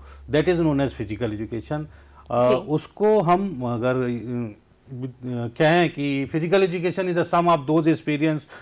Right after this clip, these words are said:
Speaker 1: which come to individual through
Speaker 2: हम्म।
Speaker 1: movements, अपर में या किसी और एजुकेशन में कहेंगे तो physical education is the way of education through physical activities which are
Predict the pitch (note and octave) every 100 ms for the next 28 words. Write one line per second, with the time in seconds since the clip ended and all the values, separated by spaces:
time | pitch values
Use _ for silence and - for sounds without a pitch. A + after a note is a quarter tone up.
0 | - C#3 - E3 E3 D#3+ D3+ C#3 D#3 D3+
1 | E3+ E3 - - - D3+ D3 A2+ B2+ C#3+
2 | D#3 D#3+ - - _ _ _ - - _
3 | _ - B2 B2+ E3 D#3 D#3+ D#3+ D#3 C#3
4 | C3 B2+ B2+ B2 A#2 G#2+ - A#2 B2+ C#3+
5 | D#3 C3+ C#3+ D3 C#3 D3 D3 D#3+ D#3 D3+
6 | C#3+ D3 D3+ E3 - - _ - F3 F#3+
7 | F#3 E3+ - D#3 D#3 E3 G#3+ G#3+ F#3 F3
8 | F#3 G3+ G#3 F3+ D3+ E3 D#3 C3 E3 E3+
9 | E3 E3 C#3+ B2+ E3+ F3 D#3+ C#3 C#3 C#3
10 | D#3 F3 E3+ D#3 D3 B2+ A#2+ B2 E3+ F3
11 | E3+ E3+ E3+ F3+ F3+ E3+ - - - -
12 | B2+ D#3+ D#3+